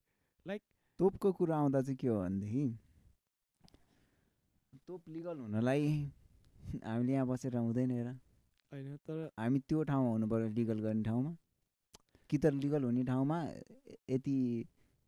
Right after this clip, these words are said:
Speaker 2: यति होइन, हामीले बुझाएको छ पनि भन्दिनँ होइन मैले।
Speaker 1: होइन,
Speaker 2: मैले,
Speaker 1: कम्प्लिटली पनि थाहा छैन कि
Speaker 2: मैले
Speaker 1: marijuana-ले
Speaker 2: अब
Speaker 1: के
Speaker 2: हेर,
Speaker 1: गर्छ भनेर,
Speaker 2: एकदम
Speaker 1: है।
Speaker 2: त्यो,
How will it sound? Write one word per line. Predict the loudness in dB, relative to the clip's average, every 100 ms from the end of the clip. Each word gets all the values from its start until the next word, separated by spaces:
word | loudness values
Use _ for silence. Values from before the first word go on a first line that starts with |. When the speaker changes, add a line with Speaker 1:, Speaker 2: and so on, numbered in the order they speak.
| _ -8
Speaker 2:
यति | -4 0
होइन, | 0 0
हामीले | -4 -4 2 2
बुझाएको | 2 0 0
छ | 2
पनि | 2 4 4
भन्दिनँ | 4 4 4 4
होइन | 4
मैले। | 4 4 2
Speaker 1:
होइन, | -4 -8 _ _ _ -6
Speaker 2:
मैले, | -6
Speaker 1:
कम्प्लिटली | -2 2 4 2 2 -4
पनि | -4
थाहा | -8 -8
छैन | -6
कि | 2
Speaker 2:
मैले | 4 4 2
Speaker 1:
marijuana-ले | 0 -2 -2 4 4
Speaker 2:
अब |
Speaker 1:
के | 6
Speaker 2:
हेर, | 4 2
Speaker 1:
गर्छ | -2 -4
भनेर, | -6 -2
Speaker 2:
एकदम | -2 2 2
Speaker 1:
है। | 0 -4 -18 _ _ _ _ _ 2
Speaker 2:
त्यो, | 4 4 4